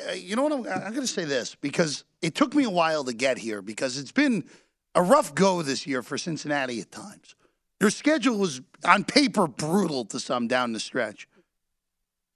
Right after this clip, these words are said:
Danny, the Cincinnati Bengals are making it back to the Super Bowl. I fe-, I, it is December eleventh.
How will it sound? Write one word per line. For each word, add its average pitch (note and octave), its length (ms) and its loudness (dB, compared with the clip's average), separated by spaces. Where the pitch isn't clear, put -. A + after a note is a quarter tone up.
Danny, D#4+ 240 6
the - 80 2
Cincinnati D#4+ 540 0
Bengals G#3 380 2
are D#3+ 60 -2
making F#3+ 380 0
it C3+ 80 -4
back F3 220 2
to D3 60 -8
the B2 60 -6
Super F#3 320 -4
Bowl. - 200 -18
I C4+ 160 8
fe-, - 320 0
I, - 140 2
it D#4 100 6
is F4+ 180 2
December D#4+ 500 2
eleventh. F3 600 0